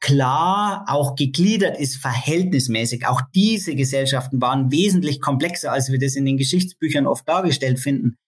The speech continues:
Aber sie waren einfacher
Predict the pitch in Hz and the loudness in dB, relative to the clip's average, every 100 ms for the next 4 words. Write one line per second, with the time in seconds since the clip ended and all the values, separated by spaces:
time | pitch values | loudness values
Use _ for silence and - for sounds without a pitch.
0 | _ _ _ 139 156 185 226 233 208 - | _ _ _ -2 0 2 2 0 -4 -6
1 | 160 147 151 151 - 147 202 247 247 196 | -2 -2 -2 -6 -4 0 4 2 0 -4
2 | 180 190 190 185 | -4 -2 -2 -4